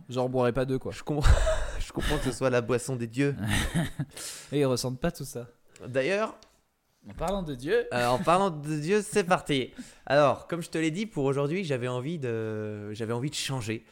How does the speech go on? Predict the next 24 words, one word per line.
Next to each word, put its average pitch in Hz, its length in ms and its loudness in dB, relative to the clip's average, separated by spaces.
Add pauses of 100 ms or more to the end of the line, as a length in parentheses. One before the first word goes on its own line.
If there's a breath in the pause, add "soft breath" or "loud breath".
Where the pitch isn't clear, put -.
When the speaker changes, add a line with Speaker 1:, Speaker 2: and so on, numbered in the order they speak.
(300 soft breath)
Speaker 2:
Euh, 110 260 0
t'as 107 160 2
vu, 147 340 -4 (120)
tout 135 180 -6
est 139 60 0
nouveau, 127 420 -2
on 113 120 -2
boit 123 220 2
pas 135 120 0
de 117 80 -6
bière. 120 340 0
J'ai 117 140 -4
un 127 80 0
nouveau 151 180 -2
t-shirt 165 540 -2
et 131 240 2
miracle, 143 460 -2
tu 120 120 -12
t'es 127 140 -6
brossé 123 320 -6
les 127 100 -2
dents. 117 220 -4 (300 loud breath)
Speaker 1:
<laughs> - 280 2
Speaker 2:
Donc, - 300 4